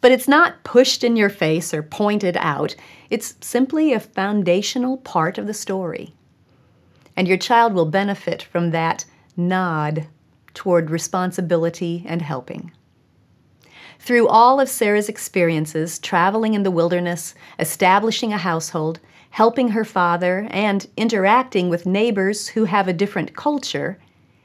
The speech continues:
your children will learn many lessons about life in the early seventeen hundreds and today.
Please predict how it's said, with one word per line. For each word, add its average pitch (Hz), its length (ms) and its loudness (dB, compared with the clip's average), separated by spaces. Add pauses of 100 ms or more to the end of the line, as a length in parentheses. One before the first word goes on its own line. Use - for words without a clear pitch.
(200)
your 226 140 0
children 392 560 -2
will 262 140 0
learn 240 280 0
many 285 240 2
lessons 160 560 -4
about 170 320 -4
life 165 580 -8 (720)
in 190 100 0
the 180 160 -2
early 220 240 -2
seventeen 214 600 -4
hundreds 165 680 -4 (300)
and 165 560 -4 (220)
today. 151 600 -8